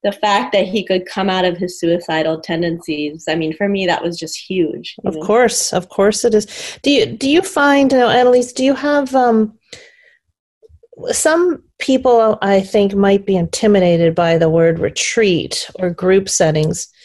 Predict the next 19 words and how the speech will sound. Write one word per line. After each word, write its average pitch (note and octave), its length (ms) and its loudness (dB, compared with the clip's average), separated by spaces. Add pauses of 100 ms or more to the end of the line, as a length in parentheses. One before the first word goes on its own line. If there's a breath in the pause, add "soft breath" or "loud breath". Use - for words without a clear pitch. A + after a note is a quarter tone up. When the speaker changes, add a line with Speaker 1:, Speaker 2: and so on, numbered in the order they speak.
(320 loud breath)
Speaker 1:
Mm. A3+ 120 -8
Speaker 2:
Are A3+ 100 2
there B3+ 140 4
any F4+ 460 2
type A#3+ 420 0
of G3+ 420 2 (120)
initiation G3+ 1400 2
programs G#3 1120 2
or F3 280 -6
classes F#3 880 -2 (460 loud breath)
that - 200 -2
people A3+ 360 0
can F#3 280 -2
dip F#3+ 260 0
their F3 140 2
toe F3+ 360 0
into F#3 460 0
to E3+ 160 -4
see F#3 640 -2